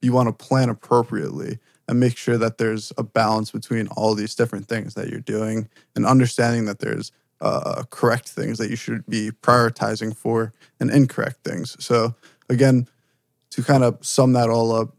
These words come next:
the, the biggest thing for me is to make sure that I'm prioritizing the right tasks, holding a, a tight schedule, and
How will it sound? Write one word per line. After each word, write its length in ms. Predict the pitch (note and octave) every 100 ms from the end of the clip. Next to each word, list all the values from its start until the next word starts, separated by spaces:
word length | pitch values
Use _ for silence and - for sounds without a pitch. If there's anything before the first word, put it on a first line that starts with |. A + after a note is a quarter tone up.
| _
the, 140 | A#2
the 160 | A#2+ A#2+
biggest 360 | A2 C3 B2+ -
thing 160 | C3
for 160 | B2+ A2
me 200 | A#2 B2+
is 140 | A#2
to 100 | -
make 220 | A#2 A#2+ A2+
sure 280 | - A#2+
that 360 | A2 - - - _ _ -
I'm 280 | - A2+
prioritizing 840 | A2 - A2+ B2+ B2+ - A#2 A#2+ A2+
the 100 | A2
right 260 | A2 A2+
tasks, 580 | - A2 A2+ A#2 - - -
holding 520 | - B2+ B2+ B2 A#2
a, 220 | - -
a 60 | B2
tight 260 | - A#2+
schedule, 460 | - B2 A#2+ A2+ A2+
and 200 | G#2+